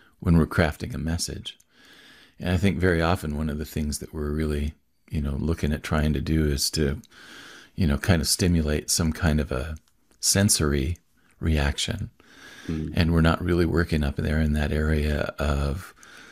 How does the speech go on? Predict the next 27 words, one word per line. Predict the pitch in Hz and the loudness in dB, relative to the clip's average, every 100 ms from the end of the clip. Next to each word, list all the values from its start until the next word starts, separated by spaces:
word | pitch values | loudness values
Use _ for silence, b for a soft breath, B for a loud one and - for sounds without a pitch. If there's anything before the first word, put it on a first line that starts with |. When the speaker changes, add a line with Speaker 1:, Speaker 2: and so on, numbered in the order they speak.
| B B | B B
Speaker 1:
you | - | -2
know, | 73 67 76 - | 2 2 0 -4
th-, | - - | -6 -4
"I | 85 | -2
need | 71 80 87 71 | 0 0 -2 0
this, | 90 82 - - | 0 0 -4 -6
I | 82 | -2
want | 78 80 58 | 0 -2 -2
this, | 78 71 | -4 -4
this | - 82 85 | -2 -2 -2
is | 76 | -2
gonna | 85 76 | -2 -2
do | 73 78 | -2 -2
this | 78 90 | 2 2
for | - 87 85 | 2 0 0
me." | 82 80 78 B B B B B B - | 2 0 -4 B B B B B B -4
Um, | 78 73 69 69 69 - - | 0 2 2 0 -2 -8 -6
I | 87 | 0
don't | 85 104 | 2 4
know | 101 | 4
how | 87 95 | 4 2
conscious | 82 - 151 85 - | 0 0 0 0 -2
we | 80 | -2
are | 69 69 | 0 0
of | 67 101 | -2 -2
that, | 71 69 78 - B B B B B B - | -2 0 -2 -6 B B B B B B -14
but | 98 110 107 107 76 | -8 0 2 4 2